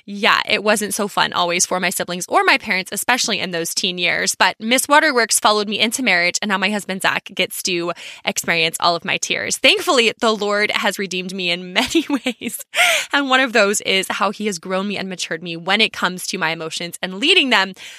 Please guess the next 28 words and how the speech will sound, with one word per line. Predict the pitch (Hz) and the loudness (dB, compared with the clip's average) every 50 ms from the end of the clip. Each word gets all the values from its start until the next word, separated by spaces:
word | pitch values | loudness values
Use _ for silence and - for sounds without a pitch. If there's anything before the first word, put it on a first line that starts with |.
| - _ - | -12 _ 4
by | 202 196 214 | 4 4 4
His | 226 220 208 - | 2 0 -2 -2
truth, | - 214 196 180 - | 0 -2 -2 -2 -2
not | 196 180 180 - | 2 2 2 2
only | - 185 190 196 196 175 | 0 -6 -6 -6 -6 -4
being | 185 175 170 | -6 -6 -4
led | 165 160 160 | -2 -2 -2
by | 160 165 165 | 0 -2 0
my | 165 156 160 | 0 0 2
feelings. | - - 202 285 214 101 160 190 - - | 4 4 4 4 4 0 -2 -10 -14 -8
Now, | - 220 208 196 175 - | 0 4 4 4 4 2
contrast | - - 277 285 302 320 294 269 - - | 0 2 2 2 4 4 4 4 4 4
that, | 185 180 - - | 4 4 4 2
Bethany | 208 254 - 277 226 214 202 - | 0 0 0 -2 -2 -2 -2 -2
is | 196 - | 0 2
also | 208 226 233 - 247 | 2 2 4 2 0
a | - 202 | 0 0
very | 185 202 196 190 190 | 0 0 0 0 0
big | 185 185 175 165 | 0 0 -2 -4
feeler, | - - - - - 269 277 302 240 165 156 170 175 - - - - - - | -4 -10 -8 -4 0 4 4 4 4 4 2 0 0 -4 -6 -14 -14 -10 -4
a | - 190 | -2 2
very | 214 214 208 214 202 | 2 4 4 4 4
big | 208 202 - - | 2 2 0 0
emotional | 202 196 202 208 220 220 254 285 - 294 262 220 | -4 -4 -4 -4 0 0 2 2 2 2 0 0
person, | 208 - 202 185 - 208 | -2 -2 -2 -2 -2 0
but | 196 190 - | 0 0 0
she | - 233 | 0 -2
doesn't, | 190 180 208 196 208 254 254 240 240 - | 0 2 2 2 4 4 2 2 2 0